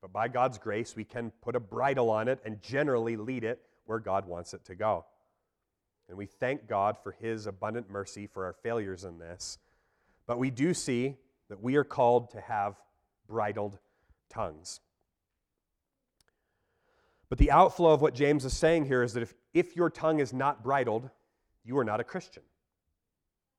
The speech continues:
Do you see that that's what he's saying in verse twenty-six? "If your tongue is not bridled,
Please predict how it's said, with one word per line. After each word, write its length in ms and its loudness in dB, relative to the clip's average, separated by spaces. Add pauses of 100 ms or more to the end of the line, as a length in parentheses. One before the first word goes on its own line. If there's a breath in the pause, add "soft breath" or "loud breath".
(680)
Do 40 -20
you 40 -12
see 240 -6
that 140 -4
that's 220 -2
what 100 -6
he's 120 -8
saying 340 -4
in 100 -6
verse 240 -8
twenty-six? 720 -8 (260)
"If 200 -8
your 120 2
tongue 280 0
is 120 -2
not 240 -2
bridled, 440 2